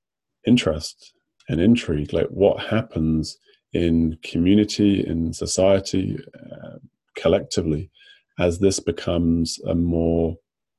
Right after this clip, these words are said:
common accessed experience.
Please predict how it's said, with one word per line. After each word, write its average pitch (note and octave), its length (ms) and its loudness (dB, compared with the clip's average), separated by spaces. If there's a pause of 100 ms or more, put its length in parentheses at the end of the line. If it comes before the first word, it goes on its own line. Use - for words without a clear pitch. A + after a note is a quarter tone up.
(300)
common E2 580 2 (720)
accessed - 840 -4
experience. - 920 -2